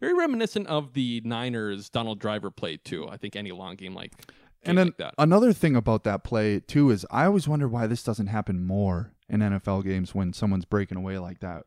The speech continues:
Speaker 2: The way Jones just stops on a dime on the sideline, and then y-, the, the defender just goes whoop right by him. Like, I don't know why that doesn't happen more. I feel like that is the, the success rate on that is gotta be eighty-five percent plus.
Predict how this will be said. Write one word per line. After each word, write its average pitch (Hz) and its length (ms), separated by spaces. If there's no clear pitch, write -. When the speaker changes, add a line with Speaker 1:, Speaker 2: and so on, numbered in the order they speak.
Speaker 2:
The 120 80
way 110 340
Jones 120 480
just 127 280
stops - 560
on 131 140
a 113 100
dime 113 520
on 117 140
the 110 60
sideline, 120 520
and 123 120
then 110 240
y-, 120 120
the, 110 220
the 98 180
defender 123 340
just 113 180
goes 113 180
whoop 330 220
right 135 240
by 139 180
him. 110 60
Like, 104 140
I 120 60
don't 220 140
know 233 80
why 117 200
that 110 180
doesn't 110 420
happen 113 300
more. 110 320
I 98 100
feel 151 140
like 143 220
that 120 200
is 104 340
the, 107 320
the 104 300
success 135 440
rate 175 160
on 175 120
that 185 200
is 113 320
gotta 113 280
be 101 180
eighty-five 92 640
percent - 400
plus. 110 520